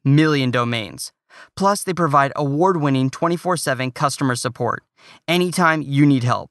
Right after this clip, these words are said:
just pick up the phone. If you've ever dreamed of building your own website, there's never been a better time.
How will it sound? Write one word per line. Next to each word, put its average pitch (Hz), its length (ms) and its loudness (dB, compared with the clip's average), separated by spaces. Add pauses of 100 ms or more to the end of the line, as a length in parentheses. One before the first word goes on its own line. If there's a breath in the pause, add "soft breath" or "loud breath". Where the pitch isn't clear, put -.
just 139 200 -4
pick 175 160 -2
up 175 160 -6
the - 80 -8
phone. - 340 -8 (1160 soft breath)
If 185 120 2
you've 202 220 -2
ever 202 220 2
dreamed 156 300 2
of 135 140 -2
building 165 280 2
your 156 140 0
own 147 200 0
website, 117 500 -2 (300 loud breath)
there's 175 200 0
never 196 260 4
been 165 160 2
a 147 40 0
better 135 220 2
time. 110 380 -6